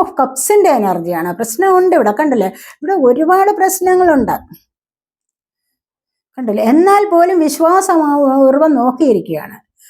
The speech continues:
വിശ്വാസമാണ് തൻ്റെ പാർട്ണറെ, വിശ്വാസമാണ് അവർ വരും, അവർക്ക് വേണ്ടി ഇങ്ങനെ സമയം കളയുകയാണ്, അവർക്ക് വേണ്ടി ഇങ്ങനെ ആലോചിച്ചിരിക്കുന്നു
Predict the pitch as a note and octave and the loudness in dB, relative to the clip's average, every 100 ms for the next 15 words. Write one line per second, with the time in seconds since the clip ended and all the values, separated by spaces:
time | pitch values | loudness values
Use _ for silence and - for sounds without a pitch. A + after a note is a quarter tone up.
0 | _ D4 C#4+ G4 G#4 G#4 G4+ E4+ E4 C#4 | _ -8 -2 0 0 2 0 2 2 2
1 | C#4 D4+ C#4 B3 B3+ A#3+ D#4 D#4 - C4 | 2 0 2 0 -2 -2 0 0 -2 0
2 | C4+ C4+ A#3+ A3+ C#4 C4 G#3 C#4 B3+ G#3+ | 0 0 -4 -2 -4 -2 -2 -2 0 0
3 | A3 C4 G3 A#3 - B3+ A3 A#3 D4 - | 0 -4 -6 -6 -2 -2 0 -2 -4 -10
4 | - - A#3 A#3+ A3+ A3+ G#3+ A#3 G#3+ G#3+ | -20 -10 -6 -4 -2 -2 -2 -2 0 2
5 | G#3+ G#3+ G#3 G#3+ G#3+ G#4 F4+ E4+ C#4 C4+ | 2 2 0 -2 0 2 4 2 2 0
6 | C4 G#3 G#3+ B3 C4 - B3+ A3 G#3+ G3+ | 0 0 2 2 0 -8 -6 -6 -2 -2
7 | G#3 | 0